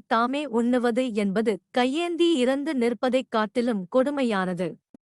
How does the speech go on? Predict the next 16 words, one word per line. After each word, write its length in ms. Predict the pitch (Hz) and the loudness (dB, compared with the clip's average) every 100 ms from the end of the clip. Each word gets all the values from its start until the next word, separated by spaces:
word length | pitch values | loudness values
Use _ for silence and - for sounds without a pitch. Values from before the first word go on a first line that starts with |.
| - | 0
இரத்தலின் 600 | 254 294 - 339 349 349 | 2 4 2 -2 -2 -2
இன்னாது 560 | 254 247 254 262 294 302 | 0 2 2 0 -2 -2
மன்ற 440 | 220 240 254 311 | 0 0 0 0
நிரப்பிய 480 | 240 240 240 240 226 | 2 0 0 0 0
தாமே 400 | 190 202 226 247 254 262 | 2 0 2 0 0 0
தமியருணல் 680 | 254 320 349 247 247 294 277 | 0 0 0 2 0 0 -2
முயுவ 400 | 233 247 285 277 | 0 0 0 0
விளக்க 480 | 220 220 226 - 208 | 0 0 0 0 -2
உரை. 360 | 180 180 160 - _ _ _ | 0 -2 -4 -6 _ _ _
பொருளின் 420 | - 330 359 381 359 | 0 0 2 -2 0
குறைபாட்டை 680 | 254 262 254 254 - 262 | 2 2 2 0 0 0
நிரப்புவதற்காக 1000 | 214 214 226 220 208 196 180 208 214 240 | 0 0 0 0 0 -2 0 -2 0 -4
உள்ளதை 520 | 220 240 277 262 302 | -2 -2 0 0 -2
பிறர்க்கு 560 | - 233 247 - 285 285 | 0 0 0 -2 -4 -2
இய்யாமல் 600 | 220 208 233 240 254 220 | 0 2 2 2 -2 0
தாமே 420 | 220 226 247 294 | 2 2 0 -2